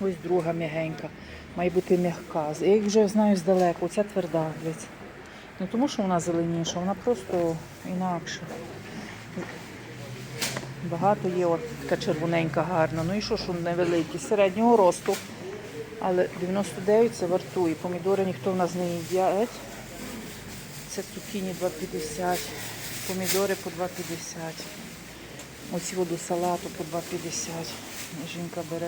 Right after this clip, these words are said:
не розуміє, що це, м, що це недобре. Два дев'яносто.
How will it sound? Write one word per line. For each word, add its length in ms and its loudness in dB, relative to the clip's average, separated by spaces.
не 60 -6
розуміє, 640 -6
що 200 -12
це, 100 -4
м, 300 -4
що 160 -8
це 180 -4
недобре. 540 -4
Два 240 -2
дев'яносто. 840 -4